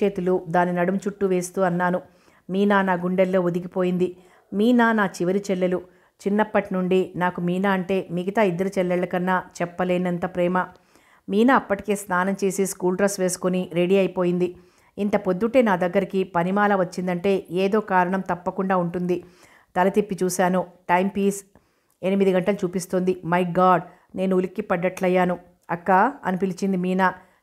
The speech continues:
"ఏమిటి?" అన్నాను. "మరి ఉషక్క నానుస్తోంది." నేను మీనా వైపు తదేకంగా చూడసాగాను. దానికి నేనెంత చనువిచ్చినా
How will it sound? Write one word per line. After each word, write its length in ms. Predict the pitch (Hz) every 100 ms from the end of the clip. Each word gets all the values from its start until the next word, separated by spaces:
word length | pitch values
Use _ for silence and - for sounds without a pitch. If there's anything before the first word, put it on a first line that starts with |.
| -
"ఏమిటి?" 680 | 185 214 214 185 202 233 -
అన్నాను. 400 | 180 185 180 175 - _ _ _ _ _
"మరి 360 | 185 190 190 185
ఉషక్క 480 | 170 175 226 220 214 202 196 180 170 - _ _ _ _ _ _
నానుస్తోంది." 880 | 180 185 196 - 196 185 180 175 -
నేను 240 | 180 202 190
మీనా 320 | 185 208 226
వైపు 460 | 196 175 185 185 - _ _ _
తదేకంగా 500 | 185 185 196 202 202
చూడసాగాను. 760 | 202 180 175 175 185 180 180 180 - _ _ _
దానికి 580 | 190 196 196 - 202 202
నేనెంత 400 | 185 190 185 190
చనువిచ్చినా 760 | 233 190 180 196 196 185 185